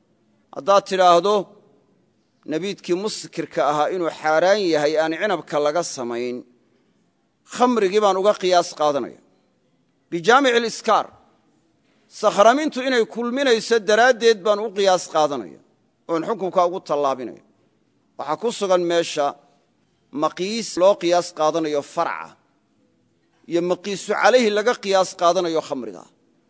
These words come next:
Khamrigu waa maxallul xukmiyo, waa meeshii uu ku sugnaa taxriimka khamrigu. Taxriimka khamrigu, khamrigu ku sugan yahay. Khamrigu waa maxallul xukmi.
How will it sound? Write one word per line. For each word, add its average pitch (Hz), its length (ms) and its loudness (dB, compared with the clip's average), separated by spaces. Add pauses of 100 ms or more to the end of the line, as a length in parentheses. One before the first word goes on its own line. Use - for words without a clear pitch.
(560)
Khamrigu 226 480 2 (760)
waa 202 180 4
maxallul 220 680 2
xukmiyo, 220 680 0 (840)
waa 175 200 2
meeshii 220 520 0
uu 196 140 -4
ku 226 140 -8
sugnaa 175 420 -4
taxriimka 190 720 -6
khamrigu. 139 580 -8 (720)
Taxriimka 214 500 -2
khamrigu, 247 400 0
khamrigu 247 400 -2
ku 233 120 -10
sugan 185 280 -4
yahay. 120 220 -8 (720)
Khamrigu 262 380 2
waa 233 100 6
maxallul 208 480 0
xukmi. 135 320 -6